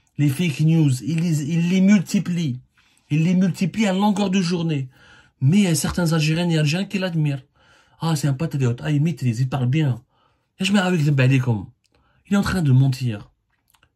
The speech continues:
Il est en train de manipuler. Il est en train d'inventer des choses qui n'existent pas. Il y a ni, ça n'a ni queue, ni tête ce qu'il raconte. Mais les gens ne vérifient pas. Nous sommes dans un pays où la médiocrité est devenue une ve-,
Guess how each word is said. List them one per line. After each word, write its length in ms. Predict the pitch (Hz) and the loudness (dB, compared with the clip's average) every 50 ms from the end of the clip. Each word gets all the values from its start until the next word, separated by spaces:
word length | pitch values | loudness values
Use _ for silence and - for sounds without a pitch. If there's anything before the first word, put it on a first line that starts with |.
| _ - | _ -2
Il 100 | 165 196 | 0 0
est 40 | |
en 60 | 202 202 | 0 0
train 180 | - 208 208 | 0 0 2
de 80 | 180 156 | 4 4
manipuler. 720 | 160 175 185 170 135 - 170 175 165 156 135 113 107 - _ _ _ _ _ _ _ _ _ _ | 4 2 2 0 -2 -2 -2 0 0 0 0 -2 -4 -6 _ _ _ _ _ _ _ _ _ _
Il 80 | 151 185 | 0 0
est 40 | 214 | 2
en 60 | 214 | 2
train 200 | 214 - 202 190 | 0 0 0 0
d'inventer 480 | 175 196 190 170 170 190 185 156 190 | 2 2 0 0 0 0 -2 -2 -2
des 140 | 170 165 170 | -2 -2 -2
choses 160 | 147 202 185 | -2 -2 -4
qui 140 | - - 151 | -4 -2 0
n'existent 480 | 151 165 156 131 151 160 135 - 160 151 | 0 2 2 0 0 -2 -2 -4 -6 -4
pas. 280 | - 143 131 117 117 123 - _ _ _ _ _ _ _ _ _ _ _ _ _ _ _ _ _ _ _ _ _ | -4 -4 -4 -4 -4 -8 -12 _ _ _ _ _ _ _ _ _ _ _ _ _ _ _ _ _ _ _ _ _
Il 100 | 165 180 | -4 -2
y 40 | 196 | 0
a 60 | 180 | 2
ni, 260 | 175 170 180 160 - | 2 2 0 0 -4
ça 140 | - - 151 151 | -4 -4 -2 0
n'a 140 | 151 135 | 0 2
ni 340 | 139 147 160 185 196 180 - | 2 2 2 2 0 0 -2
queue, 200 | - - 175 147 | -2 0 2 2
ni 280 | 131 135 143 175 165 - | 2 2 2 0 0 -2
tête 140 | - 208 202 | -2 -4 -4
ce 80 | - | -4
qu'il 140 | - 202 175 | -6 -6 -4
raconte. 600 | 160 170 165 - 170 165 151 131 127 - - _ _ _ _ _ _ _ _ _ _ _ _ _ _ _ _ _ _ _ - | -4 -4 -6 -6 -4 -4 -4 -4 -6 -8 -14 _ _ _ _ _ _ _ _ _ _ _ _ _ _ _ _ _ _ _ -4
Mais 80 | 123 120 | 0 2
les 100 | 127 127 | 4 4
gens 120 | 123 143 | 4 4
ne 120 | 143 131 120 | 4 4 4
vérifient 380 | 113 123 113 113 - - 131 | 2 2 0 -2 -2 -4 -4
pas. 320 | 127 - 104 98 104 110 _ _ _ _ _ _ _ _ _ | -4 -4 -6 -10 -12 -14 _ _ _ _ _ _ _ _ _
Nous 60 | - 120 | -8 -4
sommes 180 | - 156 143 | -2 0 2
dans 240 | 127 127 123 110 123 | 2 2 2 4 2
un 80 | 120 113 | 2 2
pays 320 | - - 110 117 135 156 | 0 -2 0 0 2 2
où 40 | 135 | 2
la 100 | 117 110 | 2 4
médiocrité 720 | 127 127 117 113 113 107 - - - 110 - - 160 147 | 4 4 4 2 0 -4 -4 -6 -10 -10 -6 -4 -2 -2
est 40 | 127 | -2
devenue 360 | 107 110 101 107 120 135 127 | -2 -4 -4 -2 0 0 2
une 120 | 110 107 | 0 0
ve-, 200 | 101 120 123 123 | -2 -2 -4 -4